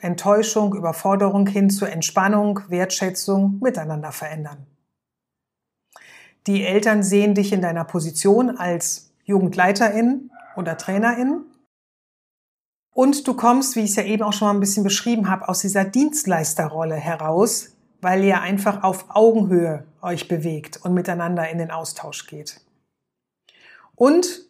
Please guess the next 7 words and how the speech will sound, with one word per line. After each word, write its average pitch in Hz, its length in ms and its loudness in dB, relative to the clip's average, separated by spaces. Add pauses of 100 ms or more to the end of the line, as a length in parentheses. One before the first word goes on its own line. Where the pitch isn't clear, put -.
(180)
Eltern 226 460 2
werden 202 220 2
verstehen, 202 720 0
warum 190 260 0
es 185 180 -2
wichtig 202 420 -2
ist, - 440 -8